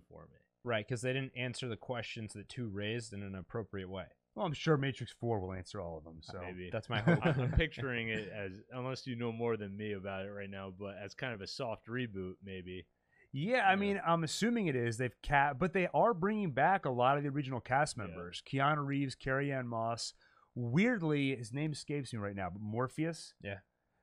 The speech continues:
Speaker 3: He
Speaker 2: Uh, Lawrence Fishburne.
Speaker 3: Lawrence Fishburne has not been brought back, but there's tons of rumors that a young Morpheus will appear in the movie.
Speaker 2: Time travel.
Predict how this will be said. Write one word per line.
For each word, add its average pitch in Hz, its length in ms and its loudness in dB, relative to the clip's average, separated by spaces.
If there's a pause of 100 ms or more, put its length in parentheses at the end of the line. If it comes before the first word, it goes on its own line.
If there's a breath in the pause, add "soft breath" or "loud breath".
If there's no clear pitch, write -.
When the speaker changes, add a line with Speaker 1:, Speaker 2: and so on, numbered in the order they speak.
(120)
Speaker 3:
He 185 440 2
Speaker 2:
Uh, 127 180 6
Lawrence 139 320 4
Fishburne. 123 400 -6
Speaker 3:
Lawrence 175 280 6
Fishburne 143 400 0
has 110 140 -2
not 131 300 4
been 147 120 -4
brought 117 300 4
back, 113 360 2
but 123 140 -4
there's 131 220 0
tons 160 420 0
of 110 120 -6
rumors 120 500 2
that 123 200 2
a 117 60 -2
young 117 440 -2
Morpheus 113 540 -4
will 110 80 -4
appear 117 300 -4
in 113 80 -6
the 101 60 -8
movie. 98 360 -6
Speaker 2:
Time 120 260 0
travel. 98 380 -4